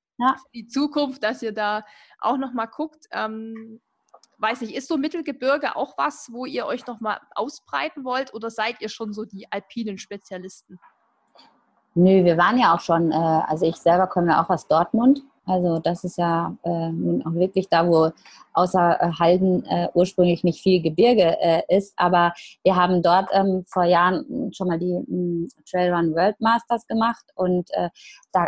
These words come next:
Speaker 1: auch da kann man Höhenmeter, äh, zusammenbekommen. Und, ähm, äh, also grundsätzlich, ähm, finde ich's ja gerade gut, wenn man, ähm, so ein bisschen Mittelgebirge oder sogar auch noch höher geht.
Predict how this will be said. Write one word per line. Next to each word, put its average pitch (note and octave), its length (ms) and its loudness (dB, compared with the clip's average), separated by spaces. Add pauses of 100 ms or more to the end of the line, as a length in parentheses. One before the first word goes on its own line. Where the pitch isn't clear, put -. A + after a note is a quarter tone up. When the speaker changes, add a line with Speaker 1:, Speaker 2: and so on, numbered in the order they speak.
Speaker 1:
auch F3+ 300 2
da G3 300 2 (120)
kann G3 140 0
man A3 260 0
Höhenmeter, A3+ 920 4
äh, A3 220 2
zusammenbekommen. B3 1080 2 (140)
Und, G3+ 380 -2
ähm, G3 500 2 (960)
äh, F3 360 4 (320)
also F3 360 -2 (260)
grundsätzlich, F#3+ 800 0 (380)
ähm, F#3+ 240 0
finde G3 240 0
ich's G3 80 -4
ja F3 100 2
gerade F3+ 340 2
gut, F3 220 -2
wenn E3+ 100 0
man, E3+ 320 0 (320)
ähm, F3 800 -4 (160)
so F3+ 140 -4
ein F3 80 -2
bisschen F3 380 0
Mittelgebirge E3 720 0
oder E3+ 240 0
sogar E3 400 0
auch E3+ 160 -2
noch F3 260 -4
höher E3+ 240 2
geht. D#3+ 240 -2